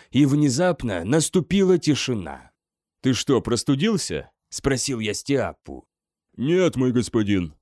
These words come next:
ответил он, пробираясь через заросли куманики и волоча за собой труп.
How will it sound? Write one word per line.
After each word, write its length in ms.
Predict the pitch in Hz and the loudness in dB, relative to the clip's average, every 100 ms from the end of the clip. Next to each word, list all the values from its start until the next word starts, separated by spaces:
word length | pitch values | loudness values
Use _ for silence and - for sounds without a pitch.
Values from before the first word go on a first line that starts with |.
| _ - | _ -2
ответил 580 | 113 147 156 - 143 | -2 2 2 2 2
он, 220 | 165 185 147 | 2 2 2
пробираясь 580 | 147 143 147 156 139 | 2 4 4 4 2
через 300 | - 139 131 | 0 0 0
заросли 500 | 104 143 135 127 139 | 0 0 0 -2 -4
куманики 720 | 120 127 127 151 180 190 - _ - | -2 0 2 0 0 0 -2 _ -4
и 140 | 151 185 | 0 2
волоча 420 | 180 156 156 151 | 2 2 2 0
за 120 | 139 | 0
собой 340 | 135 104 104 | -2 -2 -2
труп. 420 | - 85 71 - | -4 -10 -12 -16